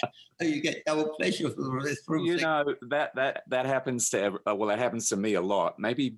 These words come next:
Speaker 2: I don't know, maybe it doesn't happen to everyone, but, uh, it's true. I can't believe the things I forget. I see something and I think, "I will never, ever forget this." And I, I, I must, uh, you know, I don't have to write it down. "I will never forget this." It's gone,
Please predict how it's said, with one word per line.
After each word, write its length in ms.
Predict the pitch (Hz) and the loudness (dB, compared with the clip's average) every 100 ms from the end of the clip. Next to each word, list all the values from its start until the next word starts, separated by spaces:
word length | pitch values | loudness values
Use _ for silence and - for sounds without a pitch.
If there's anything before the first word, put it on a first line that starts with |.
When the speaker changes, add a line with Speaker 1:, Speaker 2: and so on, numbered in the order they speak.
| 107 | -8
Speaker 2:
I 160 | 104 | -8
don't 100 | 101 | -6
know, 180 | 110 104 | -4 -4
maybe 300 | 90 104 104 | -4 -2 -2
it 80 | 92 | 0
doesn't 220 | 113 110 | 0 2
happen 180 | 85 87 | 0 2
to 100 | 90 | 2
everyone, 460 | 87 90 90 87 90 | 2 0 -2 -4 -2
but, 200 | 98 98 - | 0 0 2
uh, 240 | 104 101 - | 2 2 0
it's 200 | - - | -2 -2
true. 300 | - 135 113 | 2 2 4
I 80 | 110 | 2
can't 300 | - 143 - | 0 -2 0
believe 360 | 120 131 147 | 2 2 2
the 80 | 120 | -2
things 320 | - 110 107 | -2 -2 0
I 100 | 104 | 0
forget. 460 | 104 - 101 117 107 | 0 -2 0 2 2
I 80 | - | 2
see 300 | - - 180 | 0 2 0
something 420 | 175 156 139 127 | 0 -2 0 -2
and 100 | 123 | 0
I 60 | 113 | 0
think, 220 | 131 120 | -2 -2
"I 40 | 117 | 0
will 140 | 117 | 0
never, 300 | 120 135 147 - | 0 0 0 0
ever 180 | 123 | 0
forget 440 | 123 110 110 117 - | 0 -2 0 0 0
this." 440 | 90 87 - - - _ _ _ _ _ _ | -4 -2 -4 -6 -8 _ _ _ _ _ _
And 200 | 113 117 117 | -2 -2 -2
I, 80 | 117 - | -2 -2
I, 120 | 123 123 | -2 0
I 80 | |
must, 360 | 123 135 131 - | 0 0 0 0
uh, 120 | 104 - | -2 0
you 80 | 120 | 0
know, 360 | 110 104 104 104 | 2 2 0 0
I 80 | 120 | 2
don't 180 | 139 135 | 0 0
have 160 | 127 | 0
to 80 | - | 0
write 220 | 117 113 | 2 2
it 120 | 101 - | 0 0
down. 260 | 113 104 | 2 2
"I 100 | 95 | 0
will 160 | 101 110 | 0 0
never 220 | 117 104 | 0 -2
forget 400 | - 104 107 104 | -4 -2 -2 -2
this." 340 | 95 85 - - _ - - _ - | -2 -2 -4 -6 _ -10 -10 _ -8
It's 160 | 117 - | -6 -2
gone, 440 | 120 110 92 90 | 0 0 0 -4